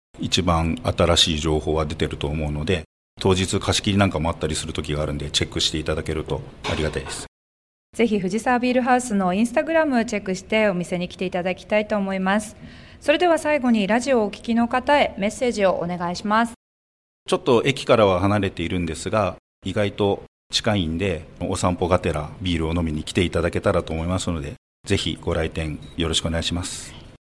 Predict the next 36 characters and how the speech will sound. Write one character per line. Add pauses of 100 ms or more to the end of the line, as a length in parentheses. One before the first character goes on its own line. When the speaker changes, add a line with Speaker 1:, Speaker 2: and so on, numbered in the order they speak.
(320)
Speaker 2:
ぜ
ひ
藤
沢
ビ
ー
ル
ハ
ウ
ス
で (260)
湘
南
の
美
味
し
い
も
の
を
楽
し
ん
で
い
た
だ
き
た
い
と
思
い
ま
す。